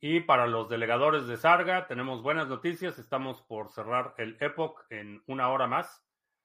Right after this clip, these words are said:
Tenemos ya diecinueve bloques firmados. Habían estado bastante flojos los últimos Epochs, pero parece que ya nos estamos recuperando. Este va a ser un Epoch bastante mejor que los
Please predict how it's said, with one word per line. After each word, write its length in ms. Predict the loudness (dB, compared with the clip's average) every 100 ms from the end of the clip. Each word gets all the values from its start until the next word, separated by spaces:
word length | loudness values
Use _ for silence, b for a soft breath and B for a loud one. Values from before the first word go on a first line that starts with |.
| _ _ -14
Tenemos 340 | -8 -6 -4
ya 140 | -2 -2
diecinueve 640 | -2 -6 0 2 4 0
bloques 380 | 0 -2 -4 -10
firmados. 480 | -4 2 2 0 -4
Habían 240 | -6 -6
estado 360 | -6 -4 -4 -4
bastante 440 | -6 -8 -10 -10
flojos 360 | -8 -8 -8 -14
los 140 | -14
últimos 380 | -14 -12 -12 -8
Epochs, 440 | -8 -8 -12 _ _ _ _ _ _ _
pero 340 | -14 -10 -12 -8
parece 380 | -8 -8 -12
que 260 | -12 -12 -8
ya 140 | -6
nos 160 | -6 -8
estamos 640 | -4 -2 -2 -4 -10 -20 _ _ _ _ _ _
recuperando. 840 | -8 -6 -4 4 4 6 4 2 0
Este 440 | -8 -8 -8 -6
va 100 | -4
a 60 | -4
ser 160 | -6 -8
un 360 | -6 -8 -10
Epoch 400 | -10 -6 -6 -6
bastante 760 | -4 0 2 0 0 -2 -2 -2
mejor 400 | -2 0 0 -2
que 80 | -10
los 400 | -10 -12 -16 _